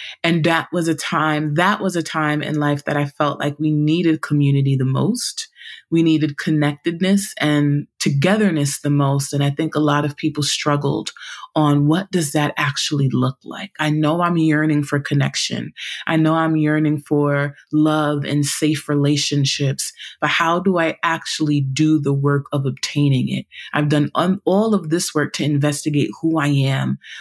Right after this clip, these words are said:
why I am the way I am, my family history, all of these things. I know a lot about myself, but I don't know how to build relationships.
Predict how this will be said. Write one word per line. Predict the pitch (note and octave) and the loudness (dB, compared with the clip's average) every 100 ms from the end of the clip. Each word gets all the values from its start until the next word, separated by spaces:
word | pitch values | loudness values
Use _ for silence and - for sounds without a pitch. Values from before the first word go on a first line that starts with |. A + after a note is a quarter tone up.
| - | -2
why | D3+ D#3+ | 0 2
I | E3 D#3 | 2 0
am | D3+ D#3 D#3 | 2 2 2
the | C#3+ | 0
way | C3+ C3 | 0 0
I | C3 | 0
am, | C3 C3+ C3+ C3 C3+ | 0 0 0 0 2
my | C#3 | 0
family | - F3+ E3 D#3+ D3 | 0 -2 0 2 2
history, | D3 C#3+ - C#3+ C3 C3+ C#3 - - - | 0 -2 -2 -2 0 -2 -4 -10 -10 -2
all | F3 E3 | 0 2
of | D#3+ | 0
these | D#3 C#3+ | 0 -2
things. | - D#3+ D3 C#3 C#3+ - - - | 0 0 2 2 0 -6 -14 -4
I | D#3+ | 0
know | E3 E3 F3 | 2 2 0
a | |
lot | F3 E3+ E3 | 0 0 0
about | D3+ D3+ - | -2 -2 0
myself, | C#3 C#3 - F#3+ D#3+ C#3+ - - - | -2 -2 0 0 0 -2 -4 -14 -6
but | E3 | -2
I | D#3 | 0
don't | C#3+ C#3 D3+ D#3+ - D3 | 2 2 2 2 0 0
know | D3+ C#3 | 2 0
how | C3 D3 | 0 0
to | C#3+ | 0
build | C3+ C3+ B2+ B2 | 0 0 -2 -4
relationships. | A#2+ G#2+ - - | -2 -2 -2 -6